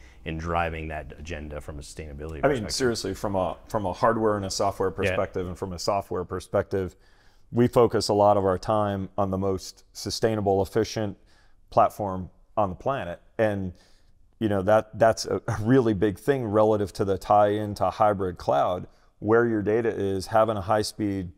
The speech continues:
Speaker 2: connection to it, and interacting and architecting the workload appropriately, you can get that effectiveness and efficiency. You can tie in some of these other models and capabilities, put the right workload where it needs to be, connected in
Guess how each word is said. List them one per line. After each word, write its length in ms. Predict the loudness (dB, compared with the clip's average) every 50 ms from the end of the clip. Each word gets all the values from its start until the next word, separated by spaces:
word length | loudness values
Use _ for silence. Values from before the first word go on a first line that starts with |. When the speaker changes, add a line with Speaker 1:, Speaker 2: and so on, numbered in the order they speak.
| _ _
Speaker 2:
connection 640 | -10 -6 -6 -6 -6 -8 -10 -10 -8 -8 -8 -10 -8
to 200 | -4 -4 -2 0
it, 180 | 0 -2 -2 -4 _ _ _ _ _ -6 -2
and 120 | -2 -2
interacting 800 | 0 0 0 0 2 4 4 2 2 -2 -4 -4 -4 -4 -4 -8 -6
and 180 | -4 -4 -4 -2 2
architecting 800 | 2 2 2 2 0 -2 -4 -4 0 -2 -2 -2 -2 -4 -4 -2
the 80 | -2 -2
workload 480 | 0 0 0 0 0 0 0 2 0 0
appropriately, 800 | -4 0 2 2 2 2 2 0 0 0 0 -2 -4 -4 -4 -8 -16 -20 _ _
you 160 | 2 2 2 4
can 200 | 4 0 0 4
get 260 | 4 4 4 4 2
that 200 | 2 2 2 0
effectiveness 720 | -4 -2 -2 -2 -2 0 _ -4 -4 -2 -4 -6 -6 -6
and 120 | -8 -8 -8
efficiency. 760 | -4 -2 -2 -2 -2 -4 -10 -10 -10 -6 -6 -4 -4 -6 -8 -12 _ _ _ _
You 160 | -2 0 0 0
can 200 | 0 -4 -6 -6
tie 340 | 0 2 4 6 6 6
in 380 | 6 4 2 0 -2 -4 -6 -6
some 240 | -6 -4 -4 -4 -4
of 60 | -2
these 220 | -2 -2 0 2
other 180 | 2 2 2 0
models 500 | 0 2 2 2 2 2 0 -2 -4 -8
and 140 | -10 -10 -4
capabilities, 760 | -4 -4 -2 -2 0 2 2 2 2 2 0 -2 -4 -6 -10 -18 _ _ _ _
put 180 | 0 0 0 0
the 80 | 2
right 240 | 2 4 4 4 4
workload 520 | 4 2 2 2 2 2 4 4 4 2 2
where 240 | 2 2 2 2
it 100 | 0 -2
needs 260 | -6 -6 -6 -6 -8 -8
to 100 | -8 -4
be, 300 | -4 -4 -4 -4 -6 -8 _ _ _ _ _ _
connected 560 | -6 -6 -2 0 0 0 0 0 0 0 2
in 340 | 2 0 0 -2 -4 -6 -10